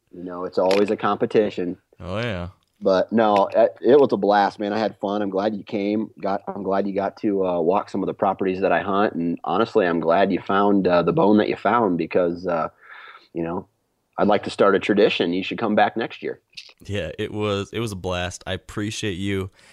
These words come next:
Speaker 2: leaving that shed out there for me to find and leading me right to it. It did make me feel better about myself, so your plan worked. Thank you. <laughs>
Speaker 1: Uh, I, I, I don't know. Did I forget to er-, erase the date that I found it before I placed it back out there?
Speaker 2: Yeah, I saw that permanent marker on the bottom.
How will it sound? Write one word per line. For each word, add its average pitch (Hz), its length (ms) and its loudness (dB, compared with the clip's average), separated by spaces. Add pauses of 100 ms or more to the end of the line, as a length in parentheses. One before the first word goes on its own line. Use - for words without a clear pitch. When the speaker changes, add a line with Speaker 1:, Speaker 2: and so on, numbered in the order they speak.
(200)
Speaker 2:
leaving 107 380 -2
that 104 180 -4
shed 98 240 -6
out 95 220 -4
there 95 240 -2
for 98 160 -10
me 95 100 -4
to 101 60 -4
find 95 420 0
and 90 80 -6
leading 101 320 0
me 101 80 -2
right 95 300 -6
to 92 220 -4
it. 98 200 -6 (240)
It 92 220 -14
did 113 180 0
make 113 240 -4
me 107 100 -6
feel 101 200 -4
better 95 260 -2
about 95 160 -4
myself, 95 500 -4
so - 120 -12
your 85 100 -8
plan 104 380 -4
worked. 95 340 -6 (260)
Thank 98 300 -6
you. 87 160 -10 (260)
<laughs> 156 140 -2 (200)
Speaker 1:
Uh, 107 100 2 (140)
I, 117 100 2 (140)
I, 117 100 -2 (140)
I 120 80 -2
don't 131 160 -2
know. 123 140 2
Did 104 160 -2
I 107 120 0
forget 110 360 -4
to 110 80 -6
er-, 98 300 -2
erase 101 720 0
the 95 120 0
date 95 380 2
that 98 100 0
I 90 80 2
found 98 340 0
it 110 100 4
before 101 280 -2
I - 40 2
placed 98 300 0
it - 80 -4
back 90 220 2
out 92 200 2
there? 113 240 2
Speaker 2:
Yeah, 110 220 0
I 110 60 -2
saw 139 280 -4
that 110 140 -4
permanent 98 320 -4
marker 95 300 -6
on 95 100 -4
the 90 80 -8
bottom. 92 360 -8